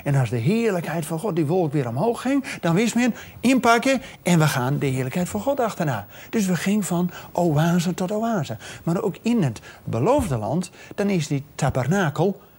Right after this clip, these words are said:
hè, die tent, dat God onder ons kon wonen en zijn tent over ons uitspreidt, die wordt op een gegeven moment een tempel.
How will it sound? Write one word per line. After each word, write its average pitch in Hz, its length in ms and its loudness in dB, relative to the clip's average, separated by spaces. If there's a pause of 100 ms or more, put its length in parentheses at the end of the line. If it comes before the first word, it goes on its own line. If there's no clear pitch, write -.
(100)
hè, 196 220 0
die 113 240 -2
tent, 190 440 0 (240)
dat - 160 -6
God - 280 -4 (220)
onder 160 300 4
ons 135 280 0
kon 123 200 -4
wonen 185 460 0
en 131 180 -2
zijn 113 260 -6
tent 214 320 -4
over 123 300 -4
ons 117 320 -8
uitspreidt, 113 600 -8 (540)
die 208 140 0
wordt 156 220 -2
op 131 120 -2
een 123 100 -2
gegeven 104 280 -10
moment 123 260 -4
een 202 260 0
tempel. 151 440 -2